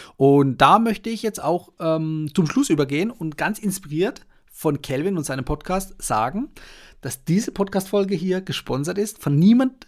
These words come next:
Geringerem als von mir selbst und meiner Meilen Autopilot Academy. Und ich kann dir nur raten, werde Teil von einer wertvollen Community, in der wir hinter verschlossenen Türen uns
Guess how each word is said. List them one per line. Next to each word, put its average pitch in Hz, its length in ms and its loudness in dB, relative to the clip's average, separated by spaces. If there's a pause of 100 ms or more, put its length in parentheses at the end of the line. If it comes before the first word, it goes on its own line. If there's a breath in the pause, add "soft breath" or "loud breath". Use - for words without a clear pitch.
(140)
Geringerem 190 600 -2 (180)
als 131 240 -4
von 143 140 0
mir 131 100 2
selbst - 480 -4 (180 soft breath)
und 151 160 -4
meiner 139 340 -2
Meilen 127 380 -2
Autopilot 123 680 -6
Academy. 117 600 -4 (760 loud breath)
Und 131 80 -2
ich 151 80 0
kann 202 120 6
dir 208 80 6
nur 202 220 4
raten, 170 500 -2
werde 160 300 -2
Teil 226 420 -2 (120)
von 147 220 -6
einer 131 200 -8
wertvollen 185 540 -2
Community, 196 720 -2 (640 loud breath)
in 165 180 -4
der 156 260 -2
wir 185 120 -2
hinter 170 260 -4
verschlossenen 196 720 -4
Türen 208 300 0
uns 160 300 -8